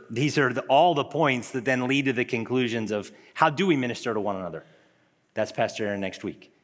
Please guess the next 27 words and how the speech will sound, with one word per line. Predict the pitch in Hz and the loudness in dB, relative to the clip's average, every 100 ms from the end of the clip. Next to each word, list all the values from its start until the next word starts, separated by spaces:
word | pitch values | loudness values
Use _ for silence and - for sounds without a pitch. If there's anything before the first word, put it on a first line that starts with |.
| - | -2
How | 147 | 0
do | 147 | 4
we | 170 | 4
minister | 135 120 104 110 | 2 0 -4 -6
to | 98 | -4
the | 92 | -2
lost? | 87 - - | -2 -4 -6
That's | 107 104 | -4 -4
James | - 110 95 90 - | -6 -6 -6 -8 -10
the | 92 | -8
week | 90 95 | -6 -4
after | 85 95 | -4 -4
that. | 85 82 - - _ _ - | -6 -6 -10 -20 _ _ 0
How | 147 | 0
do | 135 127 170 | 2 2 2
we | 143 104 - - _ _ - | 2 -2 -10 -20 _ _ -4
do | 127 | -2
this | 117 107 - | 0 -2 -2
when | 117 | -4
we | 113 | -4
gather | 98 117 113 110 | 0 2 2 2
as | 104 | -4
a | 98 | -6
church | - 104 - | -4 -4 -4
and | 95 | -10
formal | - 110 101 | -8 -6 -4
teach, | 98 - 101 - | -6 -8 -10 -12